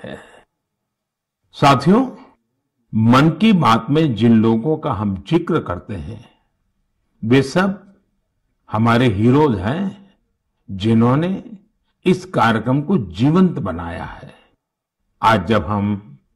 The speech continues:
सौवें एपिसोड के पड़ाव पर पहुंचे हैं, तो मेरी ये भी इच्छा है कि हम एक बार फिर इन सारे हीरोज के पास जाकर उनकी यात्रा के बारे में जानें।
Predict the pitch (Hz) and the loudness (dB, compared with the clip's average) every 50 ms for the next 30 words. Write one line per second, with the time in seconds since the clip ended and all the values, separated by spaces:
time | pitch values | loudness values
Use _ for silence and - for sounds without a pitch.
0 | _ _ _ _ _ _ _ - - - 143 143 156 165 180 196 202 202 208 202 | _ _ _ _ _ _ _ -14 -6 0 2 2 4 6 6 6 6 6 4 2
1 | - - 139 139 - 151 139 - 156 170 165 - - 175 - - 135 117 110 113 | 0 -4 -4 -2 -2 -2 -2 0 0 0 0 0 -2 -4 -4 -2 -4 -2 0 0
2 | 131 135 131 147 127 101 - 110 101 107 104 - 160 127 82 78 92 - - - | 0 -2 -2 -4 -6 -4 -4 -4 -6 -4 -4 -4 -4 -4 -4 -8 -12 -16 -18 -20
3 | - - _ _ _ _ _ _ _ _ _ _ _ _ _ - 110 104 104 104 | -20 -20 _ _ _ _ _ _ _ _ _ _ _ _ _ -4 0 0 2 2
4 | 107 117 117 120 127 123 113 110 113 120 120 170 175 143 113 - - - 104 104 | 4 4 4 4 2 2 4 4 2 2 2 0 -2 -2 -4 -6 -10 -8 -4 -4
5 | 95 82 76 95 101 92 92 - _ _ _ _ _ _ _ _ _ _ _ _ | -4 -6 -6 -12 -14 -16 -18 -20 _ _ _ _ _ _ _ _ _ _ _ _
6 | - 110 95 - 113 127 139 160 - - - - _ _ _ _ _ _ _ _ | -8 -6 -4 -2 -2 -2 -2 -4 -6 -10 -14 -20 _ _ _ _ _ _ _ _
7 | _ - - 196 202 196 190 208 208 196 160 - - - 220 226 214 - 95 - | _ 0 2 2 2 2 2 0 0 0 -2 -2 0 0 2 2 0 -2 -4 -12
8 | - _ _ _ _ _ _ _ _ _ _ _ _ _ _ - 190 190 190 190 | -18 _ _ _ _ _ _ _ _ _ _ _ _ _ _ 4 6 6 6 4
9 | - - 165 160 165 175 185 202 214 214 208 180 143 139 135 151 160 165 160 - | 2 -2 0 2 4 4 4 4 4 4 4 4 4 2 2 2 2 0 -2 -4
10 | 165 151 - 135 135 131 127 110 95 110 107 113 104 - 151 165 175 196 - - | -6 -6 -4 -4 -4 -2 -2 -2 -2 -2 -2 -2 -2 -4 -6 -6 -8 -10 -16 -20
11 | _ _ _ _ _ _ _ _ _ _ _ - 139 135 127 - 135 127 117 104 | _ _ _ _ _ _ _ _ _ _ _ -4 -2 -2 -2 0 2 2 2 2
12 | 104 107 - - 113 117 - - 113 104 95 95 98 101 101 104 98 85 82 82 | 2 0 -2 -4 -6 -6 -4 -4 -2 -2 0 0 0 0 0 0 -2 -4 -6 -10
13 | 82 92 - - - - _ | -10 -10 -12 -14 -16 -18 _